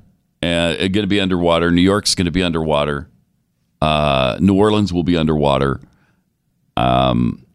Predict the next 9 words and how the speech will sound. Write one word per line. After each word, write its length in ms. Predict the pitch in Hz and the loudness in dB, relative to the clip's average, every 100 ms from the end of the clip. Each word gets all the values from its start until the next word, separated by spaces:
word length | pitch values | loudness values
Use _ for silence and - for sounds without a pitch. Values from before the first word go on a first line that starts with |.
| _ _ _ _ _ | _ _ _ _ _
and, 560 | 92 95 92 92 85 - _ _ _ _ _ _ _ _ _ - | -4 -2 0 -2 -4 -10 _ _ _ _ _ _ _ _ _ -2
uh, 220 | 82 64 | -2 0
maybe 260 | 98 120 135 | 0 0 0
they 140 | 117 | 0
know 160 | 104 104 | 0 -2
something 360 | - 98 92 | -4 -4 -2
about 280 | 87 80 78 | -2 -2 -2
the, 200 | 82 76 | -2 0
uh, 220 | 69 65 | 0 -2